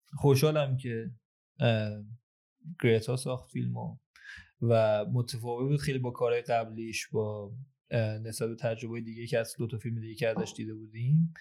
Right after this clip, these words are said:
اه، فیلم ولی محوریتش روی،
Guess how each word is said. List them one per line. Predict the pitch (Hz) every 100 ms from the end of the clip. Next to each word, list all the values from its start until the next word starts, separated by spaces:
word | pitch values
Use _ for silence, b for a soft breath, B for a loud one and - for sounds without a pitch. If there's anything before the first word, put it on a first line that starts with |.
| B B B B _
اه، | 123 120 117 117 143 - _ _ _ - - - 151
فیلم | - - 202 220
ولی | 214 214
محوریتش | 190 160 147 151 147 156 160 202 -
روی، | 175 185 185 180 180